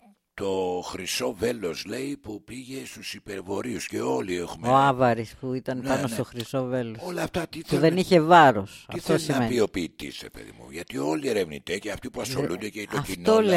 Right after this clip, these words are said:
Speaker 2: λέμε
Speaker 1: όλοι
Speaker 2: ότι
Speaker 1: έχουνε σαλτάρει και εγώ και εσύ.
Speaker 2: δεν
Speaker 1: Να
Speaker 2: ήταν
Speaker 1: τι,
Speaker 2: υπερβορία εδώ στη
Speaker 1: τι
Speaker 2: γη,
Speaker 1: λένε,
Speaker 2: εννοείται.
Speaker 1: να πούμε.
Speaker 2: Εννοείται ότι ήταν ένα μέρος σε άλλη διάσταση.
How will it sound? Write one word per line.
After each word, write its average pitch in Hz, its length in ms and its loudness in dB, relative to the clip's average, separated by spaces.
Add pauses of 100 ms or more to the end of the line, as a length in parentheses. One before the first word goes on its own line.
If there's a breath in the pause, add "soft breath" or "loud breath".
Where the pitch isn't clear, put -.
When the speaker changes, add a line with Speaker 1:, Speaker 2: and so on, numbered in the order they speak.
(140)
Speaker 2:
λέμε - 80 2
Speaker 1:
όλοι 151 220 2
Speaker 2:
ότι 175 80 2
Speaker 1:
έχουνε 175 220 0
σαλτάρει 156 500 -6
και 139 100 -10
εγώ 110 260 -2
και 135 100 -10
εσύ. 135 380 -10
Speaker 2:
δεν 190 300 -4
Speaker 1:
Να 240 60 -4
Speaker 2:
ήταν 226 240 2
Speaker 1:
τι, 185 60 0
Speaker 2:
υπερβορία 143 600 6
εδώ 127 180 4
στη 139 160 -4
Speaker 1:
τι 131 60 0
Speaker 2:
γη, 147 100 2
Speaker 1:
λένε, 214 160 6
Speaker 2:
εννοείται. 208 520 8
Speaker 1:
να 113 100 -6
πούμε. - 280 -14
Speaker 2:
Εννοείται 170 520 4
ότι 143 160 -2
ήταν 202 240 -2
ένα 190 260 0
μέρος 220 640 4 (560 soft breath)
σε - 200 -4
άλλη 220 180 4
διάσταση. 208 720 6